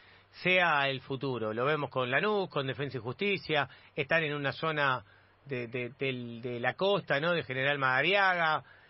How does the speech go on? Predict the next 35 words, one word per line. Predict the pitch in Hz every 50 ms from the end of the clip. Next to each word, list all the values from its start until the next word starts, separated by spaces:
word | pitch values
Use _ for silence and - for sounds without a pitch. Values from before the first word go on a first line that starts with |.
| _ _ _
que, | - 143 135 135 135 127 117
que | - 139 131
tiene | - 165 165 165 135
que | 147 147 151
ver | 160 165 151
con, | 135 151 143 139 135 139 139 131 123 113
con | - 123 127 123
que | - 135
de | 135 139
ahí | 147 170 170
pueden | 135 143 156 156 151 139
captar | - 139 131 - - 175 170 156
muchos | 151 165 170 165 - 156 -
jugadores, | - 143 139 139 143 160 202 233 247 240 226 208 180 180 180 180 170 - - - - - - - - -
¿no? | 151 156 180 196 202 196 - - -
Pueden | 165 190 185 165 139
captar | 135 147 135 131 - 156 143
muchos | 147 151 139 - 156 -
jugadores, | - 170 180 185 190 202 202 208 214 202 - - - - - - - - - -
pero | - 180 185 233 277
hoy | 294 269
aparecen | 226 160 185 190 226 220 170 208 185
también | 165 165 156 165 196 208 208
dos | 190 202 190 -
técnicos, | - 196 190 196 196 190 175 - 202 196 180 - -
eh, | 160 147 139 135 127 127 120 123 - 143
esta | 131 139 156 156
dupla | 160 175 185 151 170 160 151
técnica | 135 180 185 170 160 151 127 147
entre | 135 131 - 135 139
Gago | 143 160 175 180 175 160 156 147 143
y | 139 135
el | 135 123
Pocho | - - 165 160 - - 156
Insúa, | 147 131 - 196 196 185 175 165 165 170 175